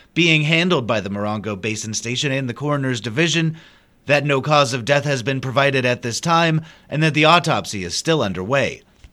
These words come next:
Z one oh seven seven will provide updates on this story as we learn more. Last night, the Yucca Valley Town Council held their first full meeting of the year. Online news editor Robert Hayden was there and files this report.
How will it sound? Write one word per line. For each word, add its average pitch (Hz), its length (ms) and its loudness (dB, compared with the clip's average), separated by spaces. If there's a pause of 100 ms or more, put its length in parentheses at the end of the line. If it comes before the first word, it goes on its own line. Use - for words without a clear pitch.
(100)
Z 120 180 -2
one 165 140 0
oh 156 60 4
seven 156 320 0
seven 156 260 -2
will 135 120 -4
provide 123 380 -2
updates 156 500 -2
on 165 200 4
this 143 200 0
story 135 440 -2
as 117 260 0
we 127 140 -2
learn 120 280 -2
more. 120 380 0 (1120)
Last 156 360 4
night, 180 320 2 (160)
the 123 140 -4
Yucca 165 300 2
Valley 165 320 4
Town 165 240 -2
Council 160 420 -2
held 110 280 -6
their 101 180 -2
first 160 480 0 (180)
full 190 300 2
meeting 98 320 -2
of 82 100 -10
the 87 100 -8
year. 160 380 -2 (380)
Online 165 360 6
news 160 220 4
editor 165 260 4
Robert 123 300 2
Hayden 139 300 0
was 127 160 -2
there 147 260 4
and 95 160 -4
files 101 300 -4
this 98 180 -8
report. 139 420 -2